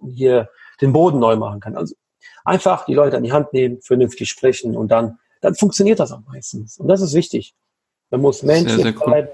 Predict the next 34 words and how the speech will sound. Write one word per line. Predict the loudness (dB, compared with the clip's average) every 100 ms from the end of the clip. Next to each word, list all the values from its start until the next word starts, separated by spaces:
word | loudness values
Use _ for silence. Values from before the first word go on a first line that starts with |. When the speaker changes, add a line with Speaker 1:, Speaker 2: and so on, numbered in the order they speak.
| -6
Speaker 1:
und |
es | -6 -2
muss | -2 -2
immer | -2 -2 -2 -2 _ _ _ _ _ _ _
ein, | -18 -16 -6 -2 0
ein | 4
Win-Win | 4 4 2 0
für | -2
beide | 0 2 2
Seiten | 2 0 -2
sein. | -8 -12 _ _ -2
Ganz, | -2 0
ganz | -4 -6
wichtig. | -8 -12 -14
Und | -12 -4
so | 0 2
kommt | 2 -2 -2 -4
man | -4 -4 -10 _ _ _ _
auf | -2 -2 -2
Makler | -2 -2 -6
und | -6
Immobilien | -6 -4 -4 -6 -8
dran. | -14 -20 _ _ _ _ _ _ _ _ _ _ _ _ _
Speaker 2:
Sehr | -6 -2 -2
coole | 0 2 2
Tipps | 2 -2 -2
dabei. | 0 0 -2 -4 -10 -14
Sehr | -8 -4 0
gut. | 0 0 -6 -16 -18 -18 -18 -16
Auf | -2
jeden | 2 2
Fall, | 2 2 2 -2 -10 -10 0
ähm, | 2 2 2 0 -2 -6 -6
ja, | -2 -2